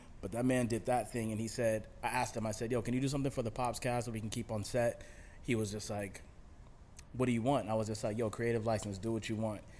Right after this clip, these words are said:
And that's what he came up with. So if you guys get a chance to see that shit,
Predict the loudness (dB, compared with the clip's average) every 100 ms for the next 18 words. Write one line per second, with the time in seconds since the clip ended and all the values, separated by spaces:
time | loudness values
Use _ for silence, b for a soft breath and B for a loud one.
0 | B -2 0 2 0 -2 -2 0 0 2
1 | 0 -2 -4 -8 B B -18 -20 -8 0
2 | 0 2 6 6 6 2 2 2 2 -2
3 | 0 2 2 0 0 -2